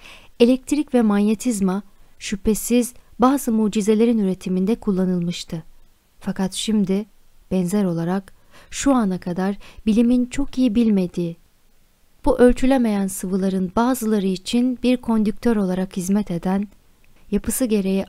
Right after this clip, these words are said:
ayrıcalıklı doğasıyla bu güçleri bilinçsizce kullanan her hassas kişiyle talep edilmektedirler. Bu güç, sayısız doğal özelliklerin ve niteliklerin üretken esasıdır.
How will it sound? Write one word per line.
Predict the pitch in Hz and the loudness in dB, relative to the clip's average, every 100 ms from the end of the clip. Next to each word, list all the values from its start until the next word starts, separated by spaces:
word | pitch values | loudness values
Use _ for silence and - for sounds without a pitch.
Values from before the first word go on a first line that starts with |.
| - | -4
ayrıcalıklı | 190 202 202 233 233 - 254 247 | -2 -2 0 0 0 -2 -2 0
doğasıyla | 214 214 - 254 240 190 190 - _ _ - | -2 -2 -4 -2 -2 -2 -4 -10 _ _ -6
bu | 247 | -2
güçleri | 220 - 180 180 185 - | -2 -4 -4 -4 -6 -6
bilinçsizce | 185 185 214 - 262 240 208 | -4 -2 -2 -4 -4 -4 -4
kullanan | 196 - 180 185 185 196 196 - - - | -4 -4 -2 -2 -2 -2 -4 -10 -20 -10
her | 247 285 | -4 -4
hassas | - 226 - 202 196 | -4 -6 -4 -6 -8
kişiyle | - 202 240 208 196 208 - - | -8 -6 -2 0 0 -2 -6 -6
talep | 185 180 180 | -4 -2 -4
edilmektedirler. | 185 175 175 - 180 180 165 165 175 - _ _ _ _ _ _ _ _ | -4 -4 -4 -6 -8 -8 -8 -10 -12 -20 _ _ _ _ _ _ _ _
Bu | 311 269 | -2 0
güç, | 220 - - - - - | -2 -4 -12 -20 -20 -14
sayısız | - 254 262 254 285 277 226 | 0 2 2 0 -4 -4 0
doğal | 220 240 | 2 2
özelliklerin | 220 196 190 190 196 196 208 208 | 0 0 -2 -2 -2 0 0 0
ve | 175 170 | -2 -4
niteliklerin | 180 175 175 - 180 202 240 240 - - | -4 -6 -6 -6 -2 -2 -2 -4 -12 -4
üretken | 220 220 208 220 | 0 0 0 -4
esasıdır. | 190 180 180 175 - 175 165 - | -4 -4 -6 -6 -8 -10 -12 -14